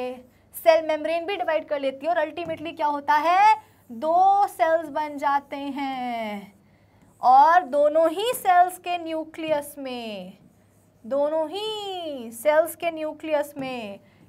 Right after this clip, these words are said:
कितने कितने क्रोमोसोम्स आ जाते हैं बेटा, फ़ोर्टी सिक्स, फ़ोर्टी सिक्स क्रोमोसोम्स आ जाते हैं,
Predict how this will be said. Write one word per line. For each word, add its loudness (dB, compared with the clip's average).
कितने -2
कितने -4
क्रोमोसोम्स -2
आ 4
जाते -4
हैं -8
बेटा, -2
फ़ोर्टी -6
सिक्स, -12
फ़ोर्टी -6
सिक्स -12
क्रोमोसोम्स -2
आ 0
जाते -4
हैं, -8